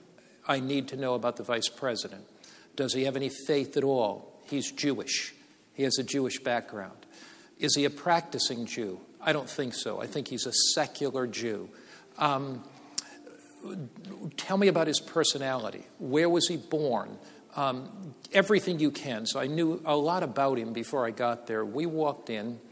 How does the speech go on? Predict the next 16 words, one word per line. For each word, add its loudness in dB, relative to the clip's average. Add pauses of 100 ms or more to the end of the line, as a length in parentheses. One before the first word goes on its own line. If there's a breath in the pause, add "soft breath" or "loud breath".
(640 loud breath)
and, 0
um, -2
I 0
knew 2
that 0
our 0
time -4
would 0
be -2
limited. -4 (680 loud breath)
And -2
as 4
we 0
sat 4
down 0
together, 0